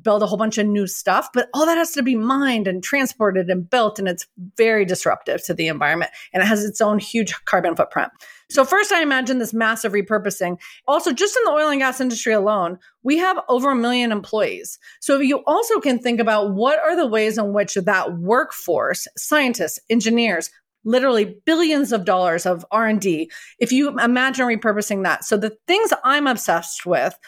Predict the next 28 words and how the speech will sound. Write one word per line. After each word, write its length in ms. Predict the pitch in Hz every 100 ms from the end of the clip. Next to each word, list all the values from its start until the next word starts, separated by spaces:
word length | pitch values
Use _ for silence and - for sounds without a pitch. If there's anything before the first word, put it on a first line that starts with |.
| - -
are 280 | 220 214 202
to 220 | 247 214
accelerate 680 | - - 247 262 330 339 330
the 80 | 233
energy 320 | 226 214 208
transition. 640 | - 208 180 202 - 185
You 120 | 202
are 140 | 190 180
repurposing 1040 | 180 247 262 269 240 233 - 185 160 160 - - -
people, 600 | - 254 302 320 359 359 _ _ _
infrastructure, 960 | 247 262 285 - - 285 285 311 302 302 -
and 140 | 220
skill 380 | 214 - 262 262
sets 500 | 285 185 113 - - - _ _
into 800 | 277 277 269 269 254 240 233 233 _
what 160 | 214
I 180 | 208 226
call 280 | 226 240 202
oil 160 | 208
and 100 | 208
gas 240 | 196 175 -
adjacent 380 | 180 175 180 165
technology. 560 | 185 247 339 214 113
So 140 | - 247
you 180 | 240
can 180 | 269 302
imagine 600 | 277 277 320 339 214 208 202 - - -
our 220 | 226 220